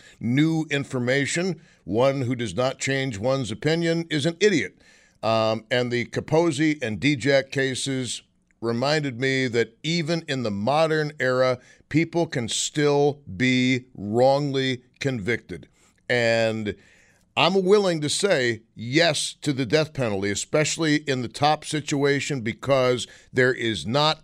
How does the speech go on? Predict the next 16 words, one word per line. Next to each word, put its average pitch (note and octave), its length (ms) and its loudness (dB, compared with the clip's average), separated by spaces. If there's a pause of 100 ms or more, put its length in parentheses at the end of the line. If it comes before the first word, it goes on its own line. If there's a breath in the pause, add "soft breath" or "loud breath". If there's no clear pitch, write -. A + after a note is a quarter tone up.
(140)
a B2+ 80 2
scintilla F3 840 0
of C3+ 140 -4
a C3 60 -2
doubt A#2 680 0 (280 soft breath)
that A#2+ 260 2
the A2 140 -2
person C#3+ 400 -2
who C3+ 60 0
was A#2+ 140 -2
sentenced C3 340 -2
yesterday B2 600 0 (240 loud breath)
was, C#3+ 540 2
in C3+ 160 -2
fact, A#2+ 480 -2 (180)
guilty, B2+ 720 2